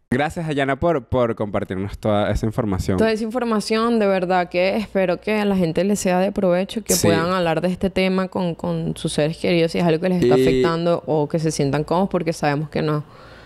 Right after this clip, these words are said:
Speaker 1: También.
Speaker 2: Que es difícil de conversar y también te-, entender que eso era un come-, un error que yo cometí en, eh, eh, pensar que en Twitter ahorita hay una ola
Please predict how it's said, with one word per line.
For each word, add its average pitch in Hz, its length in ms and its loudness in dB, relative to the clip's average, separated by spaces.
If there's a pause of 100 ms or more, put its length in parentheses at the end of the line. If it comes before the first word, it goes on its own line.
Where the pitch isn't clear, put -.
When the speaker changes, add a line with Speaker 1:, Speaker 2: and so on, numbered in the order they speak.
(140)
Speaker 1:
También. 139 680 0
Speaker 2:
Que 180 140 0
es 175 80 -2
difícil 180 560 -2
de 185 140 0 (100)
conversar 156 600 -2
y 202 120 0
también 175 480 0
te-, - 220 -4
entender 185 520 0
que 180 140 0
eso 170 160 0
era 170 80 -2
un 175 60 -4
come-, 190 280 0
un 165 140 0
error 165 240 2
que 190 120 2
yo 180 140 4
cometí 175 360 2
en, 160 160 0 (100)
eh, 170 480 0
eh, 147 260 0 (480)
pensar 175 440 0
que 143 300 0
en 180 120 0
Twitter 196 320 0
ahorita 165 240 0
hay 180 120 2
una 180 220 2
ola 180 440 0